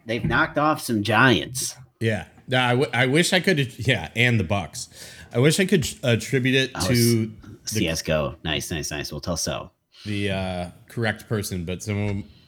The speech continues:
Speaker 2: uh, s-, a former player, I believe. Someone was like, uh,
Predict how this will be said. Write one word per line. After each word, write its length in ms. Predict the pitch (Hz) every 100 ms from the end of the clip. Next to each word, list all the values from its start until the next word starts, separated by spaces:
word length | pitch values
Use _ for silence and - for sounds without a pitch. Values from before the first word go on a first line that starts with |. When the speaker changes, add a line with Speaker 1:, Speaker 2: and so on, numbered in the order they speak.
| -
Speaker 2:
uh, 460 | 90 90 87 87 82 _ _ _ _ _
s-, 220 | - 143 - - 143
a 60 |
former 380 | 113 170 160 127
player, 320 | - 120 98
I 80 | 82
believe. 260 | 78 82 78
Someone 260 | 110 104 101
was 200 | 98 92
like, 320 | 95 87 -
uh, 340 | 90 82 80